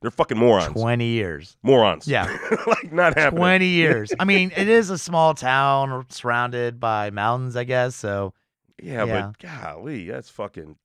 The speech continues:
Speaker 2: And,
Speaker 1: fucking
Speaker 2: I guess they
Speaker 1: idiot.
Speaker 2: get some tourists. I mean,
Speaker 1: Yeah.
Speaker 2: they got that dumbass bus that pulls up.
Speaker 1: Oh, yeah, yeah.
Speaker 2: I do like how they do set that up. They're like, you know, "There's no Christmas in this town." And then drunk asshole Santas <laughs> roll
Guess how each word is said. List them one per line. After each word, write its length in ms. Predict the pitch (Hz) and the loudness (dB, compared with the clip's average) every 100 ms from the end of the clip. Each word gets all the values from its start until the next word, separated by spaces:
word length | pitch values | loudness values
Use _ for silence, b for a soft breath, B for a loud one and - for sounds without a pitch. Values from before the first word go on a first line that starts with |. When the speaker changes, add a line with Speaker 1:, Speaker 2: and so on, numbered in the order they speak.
| _ - | _ -18
Speaker 2:
And, 200 | 147 139 | -16 -14
Speaker 1:
fucking 380 | 143 147 - - | -8 -8 -8 -8
Speaker 2:
I 80 | |
guess 180 | 127 170 | -4 -2
they 120 | 196 | -2
Speaker 1:
idiot. 40 | 190 | -4
Speaker 2:
get 160 | 185 143 | -4 -4
some 220 | 127 135 | -6 -4
tourists. 540 | 139 135 139 131 - _ - | -4 -4 -4 -8 -20 _ -4
I 40 | |
mean, 100 | 117 | 0
Speaker 1:
Yeah. 60 | 113 | 0
Speaker 2:
they 100 | 156 | 2
got 180 | 185 185 | 2 2
that 180 | 180 139 _ _ _ | -2 -4 _ _ _
dumbass 440 | - 120 139 147 120 | -6 0 2 0 0
bus 240 | 143 165 - | 0 0 -2
that 80 | |
pulls 300 | 135 135 127 | -4 -4 -2
up. 260 | 139 131 - - | 0 0 -2 0
Speaker 1:
Oh, 220 | 139 151 | 4 6
yeah, 220 | 135 131 | 6 6
yeah. 160 | 120 120 | 6 4
Speaker 2:
I 40 | |
do 140 | - 233 | 2 2
like 240 | 202 185 | 2 2
how 200 | 160 151 | 4 2
they 140 | 135 139 | 2 -4
do 160 | 135 143 | -2 -2
set 220 | 147 127 | -2 -2
that 140 | 120 | 0
up. 160 | 120 110 | 0 0
They're 140 | 113 | -2
like, 180 | 107 95 | -4 -6
you 80 | 104 | -10
know, 220 | 87 85 _ _ _ _ | -10 -12 _ _ _ _
"There's 300 | 80 78 73 | -14 -14 -14
no 120 | 76 | -16
Christmas 480 | 73 78 73 78 71 | -14 -14 -14 -16 -16
in 80 | 76 | -18
this 140 | 71 | -18
town." 420 | - 78 73 73 - | -14 -12 -12 -16 -18
And 160 | - 101 | -14 -10
then 280 | 98 95 - _ _ _ | -8 -10 -14 _ _ _
drunk 360 | 104 123 131 127 | -4 -2 -2 -2
asshole 460 | 110 120 123 123 110 | -2 -2 -2 -6 -6
Santas 680 | - 110 113 110 101 - - - | -6 -6 -4 -6 -8 -10 -14 -14
<laughs> 180 | - - | -12 -6
roll 160 | 190 | -4